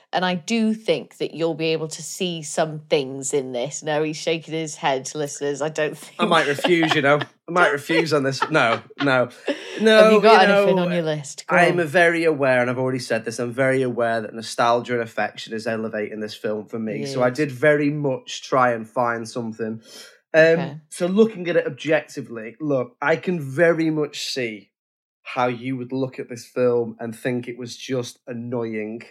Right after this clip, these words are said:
Speaker 1: Mm-hmm.
Speaker 2: and juvenile. If I watched it now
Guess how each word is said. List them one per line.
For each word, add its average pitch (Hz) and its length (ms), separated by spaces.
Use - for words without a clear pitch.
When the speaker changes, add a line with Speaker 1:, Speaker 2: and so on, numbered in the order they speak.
Speaker 1:
Mm-hmm. 156 440
Speaker 2:
and 127 220
juvenile. 120 960
If 165 180
I 190 200
watched 160 420
it 147 140
now 165 440